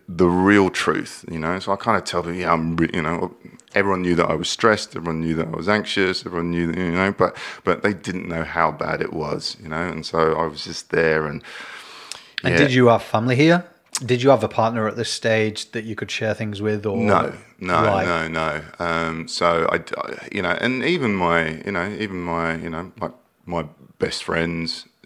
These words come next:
Speaker 1: even if they weren't in Sydney, you know, I still wasn't comfortable
Speaker 2: Mm.
Speaker 1: ringing them up, and it just felt like whining. It felt, you know, it felt like, well, if I can have this conversation with someone now, then I can have this conversation with myself, and I could just sort it out myself. You
Speaker 2: Yeah.
Speaker 1: know, but that was probably just,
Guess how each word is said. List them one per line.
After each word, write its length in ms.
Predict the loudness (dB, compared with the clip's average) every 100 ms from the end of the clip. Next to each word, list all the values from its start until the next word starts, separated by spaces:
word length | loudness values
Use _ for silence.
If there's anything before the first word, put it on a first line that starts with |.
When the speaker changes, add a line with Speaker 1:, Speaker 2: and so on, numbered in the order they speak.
| -10
Speaker 1:
even 240 | -4 -4 -4
if 80 | -4
they 100 | -2
weren't 280 | 0 -2
in 80 | -2
Sydney, 480 | -6 -4 -4 -4 -6
you 80 | -6
know, 140 | -6
I 40 | -6
still 380 | -8 -4 -4 -2
wasn't 840 | -4 -8 -4 2 2 2 -8 -10
comfortable 800 | -4 -2 -2 -4 -2 -2 -2 -4 -12 -20 -16
Speaker 2:
Mm. 140 | -6
Speaker 1:
ringing 360 | 0 2 2 0
them 180 | 0 4
up, 340 | 4 2 -4 -6
and 480 | -4 -2 -4 -6 -10 _ -14 -8
it 80 | -4
just 180 | -4 0
felt 300 | 2 2 2
like 160 | 0
whining. 600 | 2 6 6 6 2 0
It 140 | -2 -2
felt, 380 | 2 2 2 -4
you 220 | -6 -4
know, 100 | -4
it 100 | -2
felt 200 | 0 2
like, 180 | 0 0
well, 140 | 0
if 140 | 0 0
I 60 |
can 140 | 0 0
have 140 | 0
this 140 | -2
conversation 600 | -2 -2 2 0 0 -4
with 140 | -4 -4
someone 480 | 0 2 2 0 -2 -14 -20 -20 _
now, 260 | -2 0 0
then 380 | -2 -4 -6 -4
I 100 | -4
can 160 | -4 -4
have 120 | -6
this 80 | -8
conversation 520 | -8 -4 -2 -2 -4
with 40 | -8
myself, 500 | -2 2 2 2 -6
and 100 | -4
I 60 |
could 120 | -4
just 240 | -4 -4 -2
sort 220 | 0 2
it 80 | 4
out 180 | 2 0
myself. 520 | -6 0 2 2 -2
You 100 | -6
Speaker 2:
Yeah. 140 | -2 -2
Speaker 1:
know, 80 | 0
but 60 |
that 120 | 0
was 100 | -2
probably 240 | -6 -8 -6
just, 240 | -6 -8